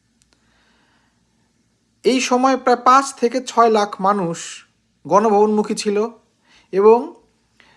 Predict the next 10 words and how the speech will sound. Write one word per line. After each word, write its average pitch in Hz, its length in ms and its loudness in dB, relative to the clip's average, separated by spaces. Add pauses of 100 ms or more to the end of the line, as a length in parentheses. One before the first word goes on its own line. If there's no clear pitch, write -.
(100)
গণভবনের 214 480 0
ডিসিশন 220 340 -2
হচ্ছিল 214 360 2
যে, 196 320 0
যে 175 160 -6
শেখ 196 200 -6
হাসিনাকে 190 300 -8
কী 226 140 -8
করা 180 240 -2
হবে। 117 300 -14